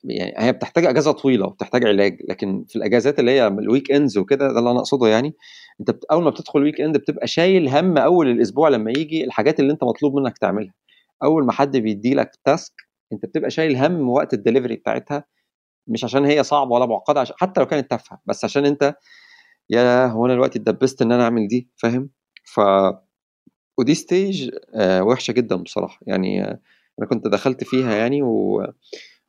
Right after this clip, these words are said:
وهي من أسوأ المراحل ال-، يعني بتبقى في الحضيض تمامًا <laughs> يعني. آم،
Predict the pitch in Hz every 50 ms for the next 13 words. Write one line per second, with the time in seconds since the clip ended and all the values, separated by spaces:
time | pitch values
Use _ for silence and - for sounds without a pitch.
0 | _ _ 113 98 104 113 123 123 117 110 107 - - 123 - - 123 98 98 98
1 | 101 110 107 - - 92 92 92 95 95 95 95 101 - - 95 95 - - -
2 | 95 95 - 120 123 110 - 104 - - - 107 104 117 117 98 95 92 95 -
3 | - 98 98 113 117 104 101 101 - 123 139 104 90 - _ - - - - -
4 | - - _ _ _ _ _ _ - 113 95 95 95 92 92 92 90 90 92 95
5 | -